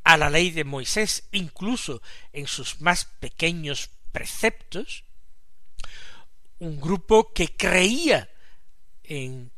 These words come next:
la resurrección de los muertos al final de los tiempos, un grupo que creía en la vida de ultratumba, creía en los espíritus, creía en los ángeles.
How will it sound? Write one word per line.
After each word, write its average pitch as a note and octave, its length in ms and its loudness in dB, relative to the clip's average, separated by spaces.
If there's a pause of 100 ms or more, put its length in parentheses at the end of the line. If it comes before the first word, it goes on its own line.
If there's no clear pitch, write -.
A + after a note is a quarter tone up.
(220)
la C#3 220 0
resurrección F3 1080 2
de D3+ 80 -2
los C#3 200 -4
muertos F3 640 2 (420)
al D3 140 -2
final C#3+ 480 0 (340)
de C3+ 80 -10
los - 260 -4
tiempos, G#3 640 -4 (1200)
un E3+ 180 -6
grupo E3 340 -2
que - 140 0
creía D#3+ 640 2 (520)
en C3+ 420 -8
la D#3+ 180 4
vida D#3 580 0 (400)
de C#3+ 140 -4
ultratumba, F3 920 2
creía D3 480 -2 (300)
en C#3+ 140 -4
los D3+ 160 -2
espíritus, A#3 760 4
creía D#3 520 0 (420)
en D#3 140 -2
los C#3+ 200 2
ángeles. A3 720 4